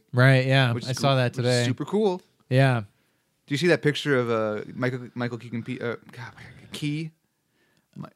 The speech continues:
Speaker 1: No, oh, Mi-, uh, Ke-, Michael Keegan Key, or Mike, fuck, what's his name? Keegan Michael
Speaker 2: Keegan-Michael Key.
Speaker 1: Key.
Speaker 2: God damn
Speaker 1: That's,
Speaker 2: it.
Speaker 1: that's what it is.
Speaker 2: I can't anything. Anyway, the picture of him sell, like,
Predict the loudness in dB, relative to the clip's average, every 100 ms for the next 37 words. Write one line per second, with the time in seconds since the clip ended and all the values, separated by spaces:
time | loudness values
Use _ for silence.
0 | _ -8 0 6 8 8 10 10 10 6
1 | 6 6 4 2 0 4 2 2 2 0
2 | 0 0 0 0 2 2 2 0 -2 -10
3 | -6 2 2 2 2 2 2 4 4 6
4 | 2 -4 _ 4 6 6 8 8 8 4
5 | 4 6 6 6 6 4 6 8 6 6
6 | 4 6 2 2 0 0 0 -2 -4 -12
7 | -6 -4 -4 -2 2 4 4 2 0 0
8 | 0 0 -2 0 -2 -2 -4 0 0 0
9 | -2 -4